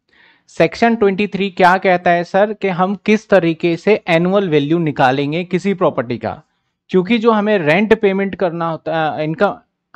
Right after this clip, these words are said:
how, income from house property, यानी जो हमें टैक्स देना होता है वो रेंट पे नहीं देना होता, वो देना होता है एनुअल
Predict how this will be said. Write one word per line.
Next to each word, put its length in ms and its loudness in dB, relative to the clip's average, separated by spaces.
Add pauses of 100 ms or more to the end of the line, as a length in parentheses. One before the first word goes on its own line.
(120)
how, 140 6
income 380 -2
from 160 -4
house 240 -2 (100)
property, 220 -6
यानी 260 -4
जो 120 -4
हमें 160 -4
टैक्स 300 -2
देना 240 -2
होता 260 -2
है 40 0
वो 60 -2
रेंट 260 -2
पे 120 -6
नहीं 180 -4
देना 260 -4
होता, 240 -6
वो 140 -4
देना 200 -4
होता 200 -4
है 100 -4
एनुअल 500 -2